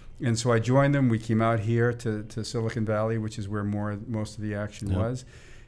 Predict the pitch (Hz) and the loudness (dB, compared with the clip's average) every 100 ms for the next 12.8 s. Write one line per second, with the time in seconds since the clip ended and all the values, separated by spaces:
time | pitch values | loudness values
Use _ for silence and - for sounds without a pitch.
0 | - 131 123 139 139 131 123 117 110 110 | -4 -2 4 4 6 4 4 4 2 2
1 | 104 92 104 110 101 - 107 101 101 107 | 0 0 -2 -2 -4 -6 -6 -4 -2 -2
2 | - 110 107 107 107 107 101 - 110 113 | 0 0 0 -2 -2 -2 -4 -4 -4 -2
3 | 101 104 101 98 107 104 101 107 101 104 | -4 -4 -4 -4 -4 -4 -4 -6 -6 -6
4 | 101 101 104 110 107 101 110 104 104 104 | -6 -4 -2 -2 -2 -2 -2 -2 -2 -2
5 | 101 101 - - - - 120 117 127 123 | -2 -6 -12 -20 -8 4 4 4 0 0
6 | 113 113 123 120 104 113 117 107 110 98 | 0 0 0 2 0 -2 -2 -4 -4 0
7 | 110 117 120 110 101 113 107 107 110 110 | 2 2 2 0 -2 -6 -6 -6 -6 -8
8 | 104 - 117 113 107 101 107 101 98 - | -8 -8 -4 -4 -4 -4 -4 -4 -4 -8
9 | - - 95 123 123 107 92 92 90 - | -16 -4 4 4 6 2 0 -6 -10 -10
10 | - 95 90 85 85 - - - 123 - | -8 -2 2 6 6 6 4 4 0 2
11 | 139 127 117 113 110 - 120 123 - 113 | 2 4 2 2 0 0 2 2 0 -2
12 | 104 107 101 101 120 127 104 | -2 -4 -4 -4 -2 0 0